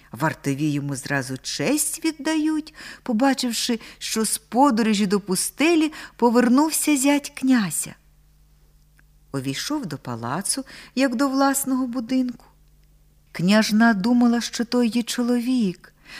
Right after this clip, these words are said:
тож кидається йому на шию, а старий князь знов його сердечно обіймає, як зятя.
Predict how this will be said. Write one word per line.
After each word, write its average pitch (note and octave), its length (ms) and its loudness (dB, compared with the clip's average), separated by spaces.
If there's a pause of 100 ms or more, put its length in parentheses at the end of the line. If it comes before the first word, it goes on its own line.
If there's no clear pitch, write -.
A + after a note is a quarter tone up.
(180)
тож A3+ 260 2
кидається C4 640 2
йому C4 300 2
на C4 120 4
шию, G#3+ 760 0 (440)
а C#3+ 100 -2
старий C#3+ 340 -4
князь F#3 680 -4 (280)
знов D3 380 -4
його C#3 220 -6
сердечно C3+ 680 -6
обіймає, A3 840 -4 (640)
як F3 220 -6
зятя. C#3+ 720 -8